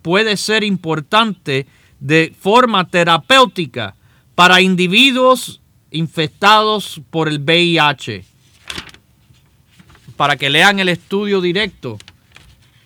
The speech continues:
está escrito por J P Marin et al. Alpha lipoic acid blocks H I V one L T R dependent expression of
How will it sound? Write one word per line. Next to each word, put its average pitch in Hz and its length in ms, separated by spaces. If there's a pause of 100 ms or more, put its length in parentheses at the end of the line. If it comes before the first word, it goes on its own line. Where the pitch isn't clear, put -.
(880)
está 190 580
escrito 185 600
por 156 220
J 175 440
P 233 200
Marin 220 540
et 190 280
al. 156 420 (400)
Alpha 247 380
lipoic 214 640
acid 196 480
blocks 190 460
H 254 340
I 233 160
V 226 240
one 202 500
L 233 200
T 226 240
R 208 200
dependent 196 640
expression 190 840
of 151 280